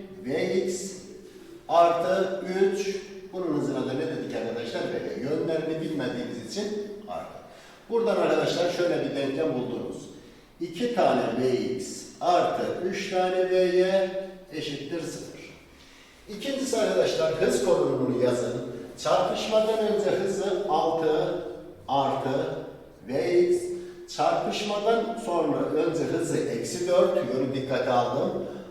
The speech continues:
artı V Y. Buradan da arkadaşlar bir denklem yazarsanız, bunu bu tarafa atarsanız V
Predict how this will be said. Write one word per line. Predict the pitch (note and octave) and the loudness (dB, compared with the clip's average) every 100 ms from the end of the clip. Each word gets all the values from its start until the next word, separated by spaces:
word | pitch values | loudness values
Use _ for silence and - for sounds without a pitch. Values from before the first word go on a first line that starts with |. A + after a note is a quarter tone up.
| - - | -10 2
artı | A#3 - - F#3 G3+ G#3+ A3 G3+ - - - | 8 8 8 4 2 2 0 -4 -10 -12 -8
V | |
Y. | A#3 - - - - - - - - | -6 -6 -8 -10 -14 -18 -20 -20 -8
Buradan | F3 B3+ C4 A3 | -4 2 2 4
da | |
arkadaşlar | F#3 F3 F3+ F3+ - | 4 4 2 2 0
bir | - F#3 | -2 0
denklem | D#3 D#3 D3 C#3+ | 0 0 0 0
yazarsanız, | C3 E3 - A#2 - - | 2 2 2 0 0 -2
bunu | G3+ A3+ - | 0 2 2
bu | - | 2
tarafa | - D3+ - | 2 2 2
atarsanız | - - - - A#2+ D#3 F#3 - - - - - - B2 | 2 2 0 0 0 0 0 -2 -8 -12 -16 -20 -18 -4
V | D#3+ F#3 G#3 | 2 4 4